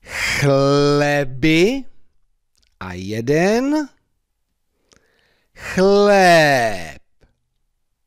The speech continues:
Hra.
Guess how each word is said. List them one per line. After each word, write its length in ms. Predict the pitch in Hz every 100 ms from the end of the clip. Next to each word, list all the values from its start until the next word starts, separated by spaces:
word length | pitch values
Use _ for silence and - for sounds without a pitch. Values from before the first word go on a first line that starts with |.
| _ _ _ _ _ _ _ _ _ _ _ _ _ _ _ _ _ _ _ _ _ _ _ _ _ - _ _ _ _ _ _ _ _ _
Hra. 1200 | - 85 98 123 123 131 131 139 147 151 226 269